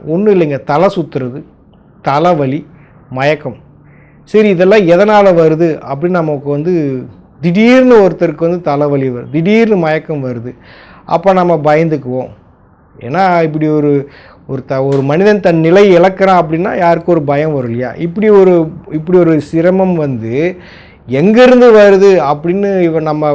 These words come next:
பார-, பாரம்பரியத்துல சொல்றாங்கன்னா, விலா, விலா எலும்பு, விலா சார்ந்த இடத்துல இருந்து அந்த வாயு வந்து இதை ஏற்படுத்தும் அப்படின்னு சொல்றாங்க. பாருங்க, அப்போ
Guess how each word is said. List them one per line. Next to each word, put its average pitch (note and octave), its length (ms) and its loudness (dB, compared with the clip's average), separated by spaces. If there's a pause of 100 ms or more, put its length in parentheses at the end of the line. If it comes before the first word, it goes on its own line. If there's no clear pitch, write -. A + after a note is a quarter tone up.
(140)
பார-, C#3+ 340 0 (100)
பாரம்பரியத்துல D3+ 720 -2
சொல்றாங்கன்னா, C#3+ 480 -4 (140)
விலா, G3+ 480 4
விலா F3 400 2
எலும்பு, E3 540 0
விலா D3+ 360 -4
சார்ந்த D3+ 400 -6
இடத்துல C#3 360 -8
இருந்து E3 260 -6 (520)
அந்த F3+ 380 0
வாயு E3+ 560 4
வந்து D#3 380 0
இதை D#3 240 -2 (460)
ஏற்படுத்தும் D3 920 -2 (460)
அப்படின்னு B2+ 440 -8
சொல்றாங்க. D3 440 -8
பாருங்க, C3+ 380 -8 (1300)
அப்போ C#3+ 240 -6